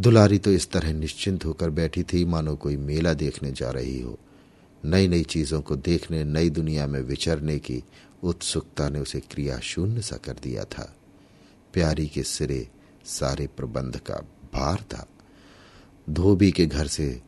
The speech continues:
सब कपड़े आए हैं या नहीं, कौन कौन से बर्तन साथ जाएंगे, सफर खर्च के लिए कितने रुपए की जरूरत होगी। एक बच्चे को खांसी आ रही थी,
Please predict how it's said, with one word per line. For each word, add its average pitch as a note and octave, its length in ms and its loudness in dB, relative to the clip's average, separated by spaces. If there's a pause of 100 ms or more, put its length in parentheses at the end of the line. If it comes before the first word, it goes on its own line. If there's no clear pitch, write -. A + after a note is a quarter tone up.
(140)
सब - 340 0
कपड़े D2+ 440 -4
आए E2+ 220 2
हैं E2+ 240 -4
या B1+ 140 -4
नहीं, C#2 380 -6 (440)
कौन F#2 240 0
कौन D#2+ 200 0
से D2+ 160 -4
बर्तन C#2 380 -4
साथ D2 300 0 (120)
जाएंगे, D#2+ 440 -2 (360)
सफर - 400 -2
खर्च - 340 -4
के - 140 -2
लिए D#2+ 160 0
कितने E2 440 -4
रुपए D#2 280 -4
की D2+ 120 -6
जरूरत D2 540 -2
होगी। D2 320 -6 (440)
एक F#2+ 240 4
बच्चे D#2 280 -4
को D2+ 200 -4 (120)
खांसी C#2+ 400 -2
आ B1 120 0
रही B1 240 -6
थी, - 260 -12